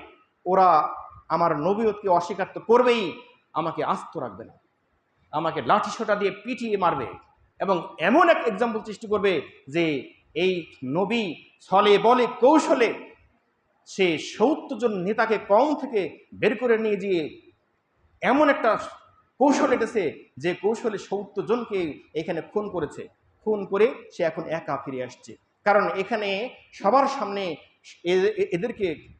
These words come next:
খুন করা মুসার জন্য কষ্ট এবং কঠিন ছিল, যেটা সে একটা গোপন জায়গাতে নিয়ে যেয়ে সবাইকে খুন করেছে। মূসা আলাইহিস সালামের অন্তরে এই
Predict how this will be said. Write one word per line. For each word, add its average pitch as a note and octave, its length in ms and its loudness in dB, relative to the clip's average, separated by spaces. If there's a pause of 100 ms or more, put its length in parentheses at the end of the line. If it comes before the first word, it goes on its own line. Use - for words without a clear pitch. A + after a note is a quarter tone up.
খুন G3 220 -2
করা E3+ 300 0 (600)
মুসার F#3 300 -4
জন্য E3+ 180 -8 (140)
কষ্ট - 280 -8 (380)
এবং D#3+ 320 -4
কঠিন G#3 340 -4
ছিল, A#2 280 -12 (280)
যেটা F#3+ 240 -2
সে E3 320 -4 (720)
একটা F3+ 380 0
গোপন C4 440 2
জায়গাতে A3+ 340 2
নিয়ে F#3 160 -2
যেয়ে G3 420 -2 (680)
সবাইকে F#3+ 380 2 (1200)
খুন A3 180 -2
করেছে। - 420 -10 (1900)
মূসা G3+ 160 -4
আলাইহিস G#3+ 160 -2
সালামের F#3 220 0
অন্তরে F3 340 -2
এই E3+ 480 -6